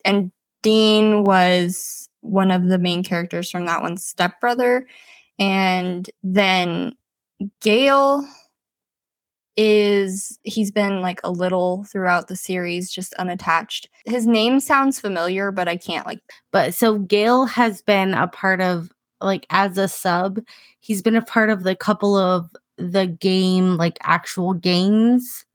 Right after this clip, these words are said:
Speaker 2: going on in the series, but he's in, like, an outside sub where he's not, like,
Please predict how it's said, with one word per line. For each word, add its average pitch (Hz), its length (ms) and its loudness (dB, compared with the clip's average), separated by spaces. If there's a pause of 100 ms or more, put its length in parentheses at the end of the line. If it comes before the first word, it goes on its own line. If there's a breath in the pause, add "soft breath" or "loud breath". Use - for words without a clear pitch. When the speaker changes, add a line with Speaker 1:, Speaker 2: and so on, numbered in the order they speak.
(480)
Speaker 2:
going 190 340 2
on 175 180 2
in 160 100 0
the 165 80 -2
series, 160 500 -2
but 190 140 0
he's 180 220 0
in, 190 120 2
like, 185 180 0
an 185 160 0
outside 180 580 0
sub 170 340 0
where 170 120 -2
he's 170 260 -10
not, 175 200 -2
like, - 240 -8